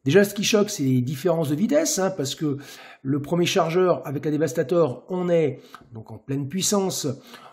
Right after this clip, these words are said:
on est à soixante-dix-sept virgule huit mètres secondes contre cent quarante-deux, euh,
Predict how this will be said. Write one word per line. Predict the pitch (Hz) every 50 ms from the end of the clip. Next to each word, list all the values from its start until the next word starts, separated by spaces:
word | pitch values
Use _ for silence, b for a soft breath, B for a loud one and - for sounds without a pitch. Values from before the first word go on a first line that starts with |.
| B 135
on | 131 147 151
est | 156 151 151 147 -
à | 139 139 131 131 - -
soixante-dix-sept | - - - 190 - - 190 185 175 156 165 - - 196 160 139
virgule | 156 160 147 151 170 160 156
huit | 170 190 135 - -
mètres | 139 180 226 220 -
secondes | - - 202 175 208 262 311 330 277 185 131 - B B B B B B
contre | - 160 156 151 127 - - 139 131
cent | 131 - - 277 254 247
quarante-deux, | 247 - 220 180 190 202 196 185 170 196
euh, | 196 190 180 160 143 135 131 131 127 127